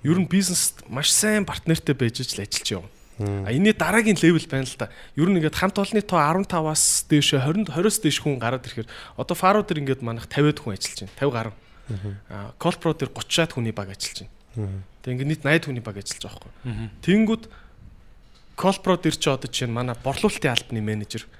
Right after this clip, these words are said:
Speaker 1: customer service-ийн албаны менежер, техникийн албаны менежер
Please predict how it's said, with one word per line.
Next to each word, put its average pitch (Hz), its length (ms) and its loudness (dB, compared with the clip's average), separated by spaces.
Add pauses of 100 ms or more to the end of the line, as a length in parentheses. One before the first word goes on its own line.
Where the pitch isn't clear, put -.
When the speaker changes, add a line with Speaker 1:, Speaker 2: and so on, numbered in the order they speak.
(260)
Speaker 1:
customer 196 400 4
service-ийн 120 440 -2
албаны 104 280 -8
менежер, 117 400 -4 (600)
техникийн 175 480 2
албаны 104 280 -8
менежер 107 480 -6